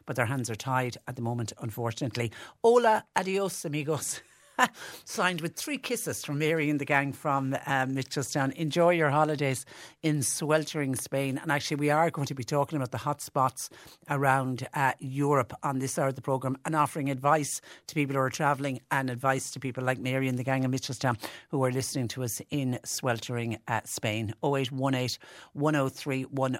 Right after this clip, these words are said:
oh three. On voluntary contributions that we mentioned earlier, uh, on the programme, John in Mallow.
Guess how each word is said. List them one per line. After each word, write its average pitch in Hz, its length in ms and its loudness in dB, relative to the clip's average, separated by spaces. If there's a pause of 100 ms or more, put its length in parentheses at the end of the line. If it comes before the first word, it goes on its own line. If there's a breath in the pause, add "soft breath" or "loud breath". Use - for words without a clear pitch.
oh 117 180 2
three. 143 540 -2
On 135 180 2
voluntary 143 460 2
contributions 160 1160 0
that 135 240 0
we 135 160 0
mentioned 131 520 0
earlier, 131 580 2
uh, 131 120 -4 (120)
on 135 140 0
the 127 60 -2
programme, 139 400 2
John 147 300 4
in 147 240 -2
Mallow. 135 300 4